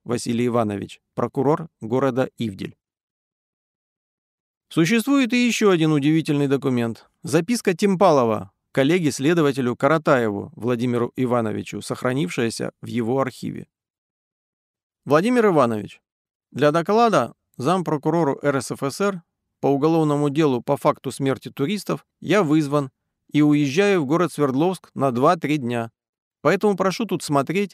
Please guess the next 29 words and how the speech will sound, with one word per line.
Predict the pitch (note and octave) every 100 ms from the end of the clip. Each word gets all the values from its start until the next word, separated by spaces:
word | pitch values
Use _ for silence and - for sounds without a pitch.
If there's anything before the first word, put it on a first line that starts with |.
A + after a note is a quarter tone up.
| -
и | A#2+
чтобы | - F3 C#3+
было | C#3 D#3
всё | A2+ C#3+
в | D3
порядке. | A2 G#2+ G2+ - _ _ _ _ _ _ _
Прошу | - F3 C4+
тебя | A3+ F3+ F3 -
интересоваться | D3 D3+ D#3+ F3+ F#3 A3 - A#3
за | C3 F3 F3 - -
Н | D#3+ C#3+
судами, | - C3 D3 E3 F#3 E3+ _ _ _ _ -
если | D#3+ F3 D#3+
пошлют | D3 C#3+ - D3 G#2+
дела | C3+ C#3+
на | B2 A2
доследование | A#2+ D3 F#3+ F#3 F3 E3 D3+ -
или | - G#3+ D#3
будут | C#3 D#3 - _ _ -
оправданы. | B2 B2+ A2+ G#2 G#2+ G#2 _ _ _
Опротестуй | C#3 D#3+ E3 F3+ E3 B3 F#3+
приговора | D3+ C3 C3 C3+ F3 G3 - _ _ _
также | D3 F#3 D3+ C#3+
в |
пятидневный | - A#2 C3+ A#2+ C3+ C#3 B2
срок. | - A#2 G#2 _ _ _ _
Все | - G#3+
дела | E3+ D3 D3+
верные. | A#2+ A#2 A2 A2+